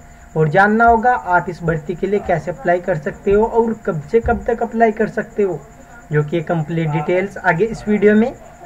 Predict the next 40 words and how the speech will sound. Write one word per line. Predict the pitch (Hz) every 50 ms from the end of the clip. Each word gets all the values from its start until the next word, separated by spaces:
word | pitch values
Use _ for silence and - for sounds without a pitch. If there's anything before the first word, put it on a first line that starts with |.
| - -
मैं | 202 220
आपको | 240 226 - 254 240
step | - - - 226 208 185
by | 175 190 180
step | 151 - - 190 185 180 180 -
provide | 196 185 180 185 185 196 185 180 -
कराने | - - 175 165 165 165 160 156
जा | 170 180 180 180
रहा | 190 190 190
हूं। | 202 208 220 240 - - - - - - - - -
तो | 220
दोस्तों, | 208 214 240 226 - - 269 247
पूरी | - - 185 160 156
जानकारी | 147 165 160 165 165 160 180 180 180
के | 165 196 196
लिए | 202 214 214
बने | 170 151 160 156 156 156
रहिए | 156 160 160 170 196
इस | 208 - 151 - -
video | 190 185 170 190 202
में | 202 214 208
हमारे | 175 180 196 208 208 196
साथ | - - 208 214 226 - - - - - - 165
अंत | 160 175 -
तक। | 208 196 180 151 - - - - - - - - - - -
दोस्तों, | 180 175 165 - - 208 226 -
अब | - 180
मैं | 160 160 170 175
आपको | - - - - 226
यूके | 214 180 170 151 - - 165
पीएससी, | 147 180 180 185 170 - - - 196 214 285 - - - - - - - - - 202
Lower | 214 240 277 262
पीएससी | 220 - 262 262 247 - - 269 269
notification | 233 214 202 185 196 - 208 180 196 170 - 226 233 208
दो | 170 170
हज़ार | 165 156 180 180 175 175
इक्कीस | 170 - - 180 156 -
की | - 214 214
complete | 208 - 185 165 - 147 170 170 175 175
details | 165 175 160 - 190 190 208 220 -